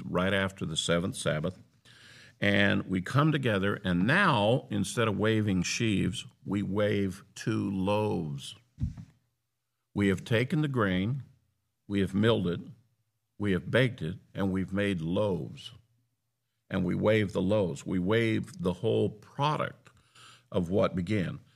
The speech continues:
The first one is the newness of life coming forth, but then we get to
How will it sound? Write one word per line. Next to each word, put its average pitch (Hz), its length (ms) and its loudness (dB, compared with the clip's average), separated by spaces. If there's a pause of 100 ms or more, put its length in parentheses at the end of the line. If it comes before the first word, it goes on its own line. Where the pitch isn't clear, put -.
(360)
The - 80 -2
first - 400 2
one 92 100 0
is - 200 -2
the 95 100 -2
newness 110 460 2
of 87 100 -2
life 117 340 0
coming 87 300 -2
forth, 151 500 2
but 98 220 -2
then 139 400 0
we 98 140 -4
get 113 220 -4
to 92 380 -4